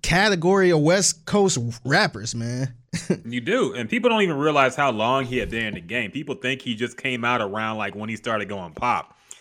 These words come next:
Speaker 2: He had
Speaker 1: Yeah.
Speaker 2: been around since, like, what, ninety-four, ninety-five? Like, he was
Speaker 1: Yeah.
Speaker 2: doing it for a minute, man.
Speaker 1: Mm-hmm.
Speaker 2: And, uh, yeah, I don't think, I think he had, like, the Red Man effect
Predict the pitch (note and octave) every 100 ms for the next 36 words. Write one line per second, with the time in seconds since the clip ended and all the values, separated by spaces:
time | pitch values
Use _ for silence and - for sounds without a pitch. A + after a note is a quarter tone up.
0 | - B2+ C3 A#2+ D3 B2+ A#2 F3 C3+ A#2+
1 | B2+ A2+ A2 F#2+ D#2+ E2 G2 B2 B2+ C3+
2 | C#3+ C3 C3+ A#2 - B2 C#3+ D#3+ E3+ C3+
3 | B2+ C#3+ C3 A2+ D3+ C3+ - A2+ G2 A#2+
4 | D3 F2+ F2 F2 F2 F#2+ _ A2 A#2 A#2
5 | A#2 B2 A#2+ - - _ _ G#2+ A2+ A2
6 | G#2+ G#2+ G#2+ G#2 G2 F#2+ F#2 F2 _ _
7 | _ A2 F3+ D#3 B2 C3 E3 E3+ F3+ -
8 | D3+ G3 F#3 - F#3 D#3+ D#3+ D3+ B2+ A#2
9 | G#2+ - _ _ G#2 G#2 F#2+ F#2+ A#2 B2+
10 | A2+ A#2 A#2+ G#2+ - C3 C3 -